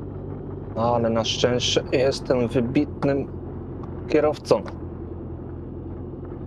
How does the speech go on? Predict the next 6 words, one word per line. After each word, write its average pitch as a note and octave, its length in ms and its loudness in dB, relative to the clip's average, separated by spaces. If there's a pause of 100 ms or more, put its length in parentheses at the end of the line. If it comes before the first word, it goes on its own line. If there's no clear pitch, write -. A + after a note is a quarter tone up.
(340)
Nakurwiamy A#2+ 840 2
do A#2 120 6
Wlada, A2+ 320 6
mamy G#2+ 240 2
cztery A#2+ 340 2
minuty. A#2 480 2